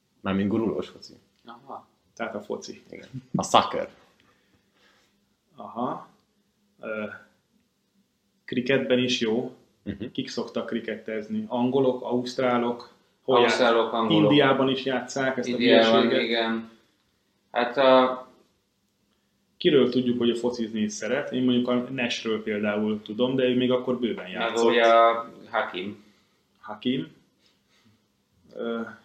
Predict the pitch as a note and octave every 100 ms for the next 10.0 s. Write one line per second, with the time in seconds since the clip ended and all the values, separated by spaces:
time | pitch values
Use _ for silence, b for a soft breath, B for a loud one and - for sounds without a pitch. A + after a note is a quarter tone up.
0 | _ _ - B2 B2+ G#2+ G#2 G2+ - A2
1 | - - - _ _ _ _ _ _ _
2 | _ - - _ - A2 - _ D3+ C3+
3 | B2 G#2+ G2 G#2+ - - B2+ C#3+ C3 G#2+
4 | G#2+ G#2+ G#2+ - G#2+ G2+ G#2+ A#2 A#2+ A#2
5 | B2+ A#2+ A2 G#2+ G2+ G2 - - - -
6 | F#3+ F#3 G3 G3 - A2 A#2 - A#2 B2
7 | G#2+ A#2 G2+ G2 A2 - _ b b b
8 | C3 D3 A2 A2 G#2+ - - A2 G2+ -
9 | G#2 G#2 G#2+ D3 - G#2 G2+ G2+ G2